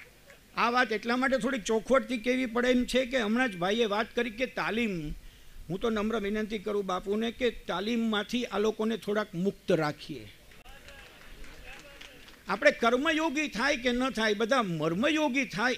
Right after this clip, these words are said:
એની ચિંતા કરવા જેવું છે. હા, એને એસાઇનમેન્ટ આપી દઈએ, એને એસાઇનમેન્ટ આપીએ, એ લોકો પાસેથી બુકના રિવ્યૂ કરાવીએ, એ લોકો પાસેથી નવી કોન્સેપ્ટ મુકાવરાવીએ.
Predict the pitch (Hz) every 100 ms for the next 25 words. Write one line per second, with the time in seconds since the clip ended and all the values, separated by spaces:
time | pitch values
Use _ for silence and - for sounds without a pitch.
0 | - 185 285 196 202 196 196 160 190 147
1 | 139 123 139 123 117 - - - - -
2 | - - - - 233 285 285 277 233 285
3 | 330 339 330 302 349 320 190 143 120 -
4 | - - - - - - - - - -
5 | - 175 180 269 330 330 247 208 180 165
6 | 190 240 240 233 226 254 247 208 247 262
7 | 262 226 240 302 254 233 208 180 156 117
8 | - - - 185 233 240 233 240 247 214
9 | 233 220 247 - 240 247 294 254 240 240
10 | 226 214 190 165 147